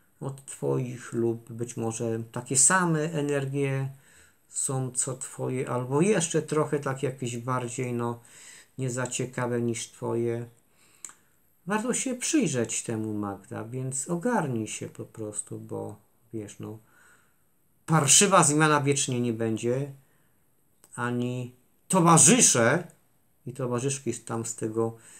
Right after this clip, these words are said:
mi-, Ministerstwa Niesprawiedliwości i jawnego bandytyzmu w biały dzień,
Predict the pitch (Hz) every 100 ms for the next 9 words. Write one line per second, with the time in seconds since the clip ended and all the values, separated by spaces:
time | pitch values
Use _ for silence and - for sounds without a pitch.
0 | - - 117 120 - 117 - _ 127 139
1 | 156 147 151 147 - 151 143 - - 139
2 | 135 139 147 - - 135 135 131 131 139
3 | 135 - 139 131 131 131 135 131 127 113
4 | 143 139 131 131 147 123 131 113 117 120
5 | 117 104 113 123 139